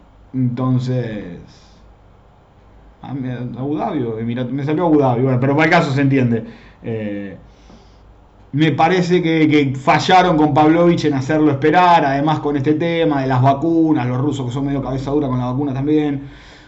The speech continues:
Vamos a ver, vamos a ver. Y acá surge una gran pregunta, que es la que todos estarán haciendo.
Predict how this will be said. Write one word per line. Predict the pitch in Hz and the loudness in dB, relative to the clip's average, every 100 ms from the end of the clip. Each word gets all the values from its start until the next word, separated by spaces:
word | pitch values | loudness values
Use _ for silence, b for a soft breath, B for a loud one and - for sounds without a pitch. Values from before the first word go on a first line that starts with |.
| B | B
Vamos | - 214 202 | 0 4 6
a | |
ver, | 175 135 117 131 | 6 4 0 0
vamos | 165 170 151 | 4 4 2
a | |
ver. | 139 113 - - - - - 190 | 0 -2 -8 -20 -20 -20 -10 -2
Y | |
acá | 247 - | -2 -2
surge | - 190 147 127 | -4 0 0 0
una | 113 123 | -2 -2
gran | 135 - | -2 -2
pregunta, | 160 185 - - - - - - - - - - - - | -2 -2 -4 -12 -20 -20 -20 -20 -20 -20 -20 -20 -16 0
que | 170 | 2
es | |
la | 156 131 | 2 0
que | 131 131 | -2 -2
todos | 185 185 170 143 127 | 2 6 6 4 0
estarán | 113 107 123 127 117 | -6 -8 -4 -4 -4
haciendo. | - 165 101 87 | -4 -2 -4 -8